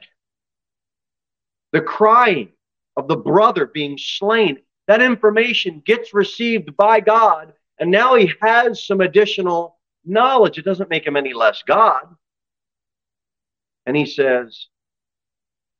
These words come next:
"And now art thou cursed from the earth, which hath opened up her mouth to receive thy brother's blood from, from thy hand."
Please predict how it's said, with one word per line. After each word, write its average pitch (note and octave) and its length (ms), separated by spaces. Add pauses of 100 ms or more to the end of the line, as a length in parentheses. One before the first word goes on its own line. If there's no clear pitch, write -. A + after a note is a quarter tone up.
(2250)
"And G#2+ 120
now A#2+ 260
art B2 220
thou B2+ 160
cursed A2 480
from G#2 100
the G#2 120
earth, F2+ 200 (280)
which - 160
hath F#2 140
opened G#2 300
up G2 140
her G#2 100
mouth F2+ 320
to - 80
receive F2+ 400
thy F2+ 140
brother's F#2+ 400
blood F2+ 280 (680)
from, F#2 340 (800)
from G#2 200
thy F2+ 220
hand." E2+ 280